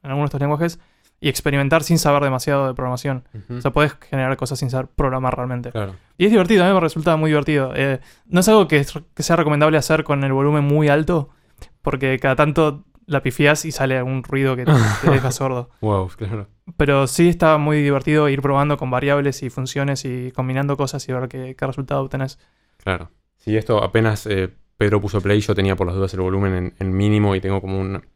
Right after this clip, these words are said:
Speaker 2: un aparatito que uso para monitorear que me mostraba un búmetro de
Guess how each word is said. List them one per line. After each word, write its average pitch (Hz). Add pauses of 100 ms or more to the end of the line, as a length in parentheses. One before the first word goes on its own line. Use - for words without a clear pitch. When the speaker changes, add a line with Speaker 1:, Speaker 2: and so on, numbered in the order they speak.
(120)
Speaker 2:
un 113
aparatito 104
que 101
uso 104
para 95
monitorear 98 (100)
que 92
me 90
mostraba 95
un 104
búmetro 101
de 95